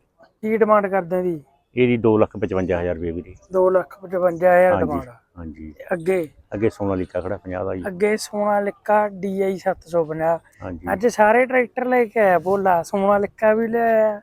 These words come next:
Speaker 1: ਨਾਟ ਗਿਆਰਾਂ ਵੀ।
Speaker 2: ਹਾਂਜੀ, ਹਾਂ, ਟਰੈਕਟਰ ਟਰੂਕਟਰ ਦਾ ਵਿੱਚੋਂ, ਵਿੱਚੋਂ ਦੇਖੋ ਜੀ,
Speaker 1: ਹਾਂ।
Speaker 2: ਬਹੁਤ ਸੋਹਣਾ ਟਰੈਕਟਰ ਕੋਈ ਜੀ ਗੱਲ ਨਹੀਂ ਹੈ।
Speaker 1: ਪਿੱਛੋਂ ਤੁਹਾਨੂੰ ਦਿਖਾਉਣਾ ਵੀ ਖੋਲ ਕੇ।
Speaker 2: ਹਾਂ, ਤੇ ਟਰੈਕਟਰ
Speaker 1: ਕੀ ਕੰਡੀਸ਼ਨ ਹੈ?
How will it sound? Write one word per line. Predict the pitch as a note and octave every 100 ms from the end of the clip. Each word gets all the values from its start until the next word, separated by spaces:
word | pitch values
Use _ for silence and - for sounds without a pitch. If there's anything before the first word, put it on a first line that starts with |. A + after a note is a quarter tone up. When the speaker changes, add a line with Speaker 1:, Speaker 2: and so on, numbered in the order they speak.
| _
Speaker 1:
ਨਾਟ | F#3+ E3+ E3+ F#3+
ਗਿਆਰਾਂ | F#3 F#3 F3 F3
ਵੀ। | E3+ E3
Speaker 2:
ਹਾਂਜੀ, | G2 F#2
ਹਾਂ, | F2+
ਟਰੈਕਟਰ | - G#2 -
ਟਰੂਕਟਰ | G2 G#2
ਦਾ |
ਵਿੱਚੋਂ, | G2+ G2+ A2+ G#2
ਵਿੱਚੋਂ | G2 G#2+
ਦੇਖੋ | G3+
ਜੀ, | G#2
Speaker 1:
ਹਾਂ। | F#2+
Speaker 2:
ਬਹੁਤ | A#2
ਸੋਹਣਾ | G#2+ G#2
ਟਰੈਕਟਰ | G2 F#2 -
ਕੋਈ | F#2+ F#2 F2+
ਜੀ | F2+
ਗੱਲ | F#2
ਨਹੀਂ | F2+ E2+
ਹੈ। | F#2+ _ _ - - - G#3 -
Speaker 1:
ਪਿੱਛੋਂ | - - F3
ਤੁਹਾਨੂੰ | F#3 F3+
ਦਿਖਾਉਣਾ | F#3 G#3+ F#3 D#3+
ਵੀ | D3+
ਖੋਲ | - D3 D#3+
ਕੇ। | E4+
Speaker 2:
ਹਾਂ, | - - - - _ _ - - F#2
ਤੇ |
ਟਰੈਕਟਰ | F#2 G#2+ G3
Speaker 1:
ਕੀ | F#3+
ਕੰਡੀਸ਼ਨ | F3 E3 D3 D3
ਹੈ? | B2+